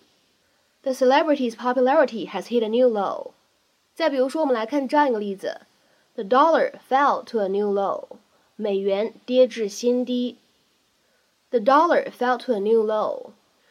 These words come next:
那么在今天节目的末尾呢，请各位同学尝试翻译下面这样一个句子，并留言在文章的留言区。These factors helped to elevate the town into the list of the ten most attractive towns in the country.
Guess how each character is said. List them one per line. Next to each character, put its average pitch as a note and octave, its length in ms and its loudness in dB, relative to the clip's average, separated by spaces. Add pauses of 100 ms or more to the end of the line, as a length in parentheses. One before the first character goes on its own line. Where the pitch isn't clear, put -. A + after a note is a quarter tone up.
(280)
那 D4+ 100 0
么 C#4+ 80 4
在 C#4 200 2
今 D4 100 -2
天 D#4 140 0
节 B3+ 120 2
目 B3+ 120 0
的 C#4 60 0
末 D4+ 180 6
尾 G#3+ 120 4
呢， F3+ 240 -6
请 G#3 240 -6
各 G#3+ 120 2
位 B3 100 6
同 A3+ 180 -6
学 A3+ 140 -4
尝 G#3+ 240 -8
试 A#3 180 -4
翻 C4+ 220 -2
译 - 20 0
下 D#4 200 -4
面 B3+ 160 0
这 A#3+ 100 -2
样 A3+ 80 -2
一 A3 60 -2
个 A3 40 -8
句 B3 220 -6
子， - 300 -10 (420)
并 D#4 320 -4
留 B3 140 2
言 A3 200 -2
在 B3+ 180 0
文 G#3+ 260 -2
章 C#4+ 260 0
的 C4+ 240 0
留 F3+ 160 -4
言 F3+ 180 -4
区。 A3+ 460 -6 (1040)
These A3+ 380 -6
factors - 640 -6 (180)
helped C4 320 0 (400)
to B3 100 -8
elevate C#4 500 -2
the F#3 80 -12
town A#3+ 640 -6
into G#3 300 -6
the G3 100 -4
list F#3+ 360 -4 (460)
of G#3+ 180 -4
the G#3 80 -4
ten C#4 440 -4
most G#3 360 -4
attractive B3 600 -6
towns G3 540 -6
in F#3+ 140 -8
the E3 80 -6
country. G3 580 -12